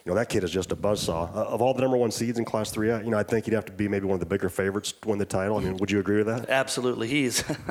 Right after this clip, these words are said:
Speaker 2: <laughs> there are levels to, to wrestling, and, and we seem to learn that, uh, more and more each season, and he is, uh, he, he is on a different level. He's so good in, in so many positions.
Speaker 1: Oh, sure.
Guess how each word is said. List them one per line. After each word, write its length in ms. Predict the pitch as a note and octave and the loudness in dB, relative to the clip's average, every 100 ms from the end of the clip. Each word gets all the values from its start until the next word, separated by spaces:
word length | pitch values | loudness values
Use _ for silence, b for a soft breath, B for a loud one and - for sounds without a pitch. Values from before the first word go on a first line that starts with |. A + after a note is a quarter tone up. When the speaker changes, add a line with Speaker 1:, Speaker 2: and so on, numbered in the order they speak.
| - | -8
Speaker 2:
<laughs> 400 | - - - - | -14 -18 -16 -2
there 180 | D3 D3+ | 2 4
are 120 | B2 | 4
levels 400 | C3+ C3+ B2 - | 4 2 2 0
to, 480 | - B2 A2+ G#2+ G#2 - | 0 0 0 -2 -6 -4
to 120 | C3 | 0
wrestling, 420 | A#2 A2+ - A2+ | 2 2 0 -2
and, 220 | A2+ A2 | -4 -2
and 340 | A#2+ A#2 A2+ A2+ | -2 -2 -6 -4
we 80 | |
seem 260 | B2 - C3 | -4 -2 0
to 60 | A2+ | 0
learn 220 | A#2+ B2 | 0 2
that, 400 | A#2 G#2+ - B B B B - | 2 0 -2 B B B B 0
uh, 240 | A2 G2+ | 2 2
more 220 | A2 A#2+ | 2 0
and 80 | A#2 | 2
more 500 | A#2+ A#2+ A2+ A2 - - | 2 2 2 -2 -8 -8
each 260 | A#2+ G#2 - | -8 -2 -2
season, 400 | B2+ A#2+ G#2+ G#2+ | 0 0 -2 -4
and 200 | G#2 G#2 B B B | -6 -10 B B B
he 320 | - C3 B2 | -2 2 4
is, 260 | A2+ G#2 G#2 | 2 0 0
uh, 320 | G#2 G2 G2 - _ _ _ _ _ | 0 -2 -6 -16 _ _ _ _ _
he, 260 | B2+ C3 | 0 0
he 180 | A#2+ C3 | 2 0
is 100 | C3 | 2
on 140 | A#2+ | 0
a 60 | G#2 | 0
different 260 | A#2 A2+ F#2+ | 0 -2 0
level. 220 | G#2 G#2 | -2 0
He's 160 | A#2 | -2
so 180 | - A#2 | 0 0
good 260 | G#2 A2+ G#2+ - - | 0 0 0 -6 -14
in, 100 | - - _ _ b b b - | -14 -14 _ _ b b b -8
in 120 | A2 | -4
so 180 | - C3+ | 0 2
many 160 | A#2+ | 2
positions. 600 | G#2+ G#2+ G2+ - G2 - - | -2 -4 -2 -4 -6 -10 -8
Speaker 1:
Oh, 140 | F#2 E2 | -2 -2
sure. 340 | - G2 F2+ | 0 0 0